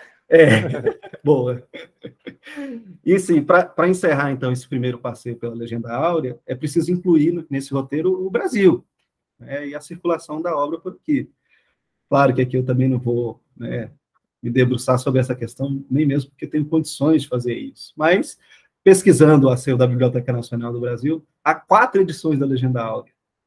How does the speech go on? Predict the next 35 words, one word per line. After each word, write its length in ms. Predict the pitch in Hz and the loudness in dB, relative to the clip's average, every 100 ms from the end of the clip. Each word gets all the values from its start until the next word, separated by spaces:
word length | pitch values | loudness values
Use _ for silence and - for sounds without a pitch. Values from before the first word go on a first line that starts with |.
| _ _ _ | _ _ _
editadas 560 | 131 135 135 147 156 151 | -2 -2 2 2 4 0
entre 180 | 147 151 | 0 0
os 100 | 147 | 2
anos 160 | 139 | 2
de 80 | 139 | 2
mil 160 | 156 151 | 2 2
quatrocentos 360 | 156 156 151 | -2 -2 -4
e 20 | |
oitenta 240 | 151 151 156 | -4 -4 -6
e 60 | |
dois 400 | 147 143 170 190 | -4 -4 -4 -4
e 60 | 185 | -4
mil 120 | 175 | -4
quinhentos 260 | 180 180 180 | -4 -4 -6
e 20 | |
cinquenta 180 | - 180 | -10 -14
e 60 | 185 | -8
quatro. 480 | 185 139 127 _ _ _ _ _ _ _ _ _ | -4 -4 -4 _ _ _ _ _ _ _ _ _
Então, 140 | 131 | -8
é 20 | |
possível 340 | 135 - 151 156 | -8 -6 -4 -2
pensar 420 | 185 180 151 143 | -4 -6 -6 -6
também 280 | 156 135 127 | -6 -6 -6
essa 160 | 127 | -8
chegada 640 | 147 143 117 120 120 117 104 | -12 -10 -4 -2 -2 -6 -14
aí 400 | 95 135 135 127 | -8 -6 -4 -6
dos 200 | - - | -10 -14
jesuítas, 960 | 120 - 110 139 143 131 127 _ - | -14 -14 -10 -8 -6 -8 -8 _ -20
né, 240 | 117 127 - - - _ - | -12 -12 -14 -20 -20 _ -12
de 160 | 120 | 0
outras 480 | 120 123 123 117 104 | 4 4 2 -2 -2
ordens 360 | 113 113 113 - | -2 -4 -4 -4
religiosas 720 | 120 113 120 120 120 117 - | -4 -2 -2 -2 -4 -8 -20
que 80 | - | -6
também 440 | 123 117 123 | -4 -2 -4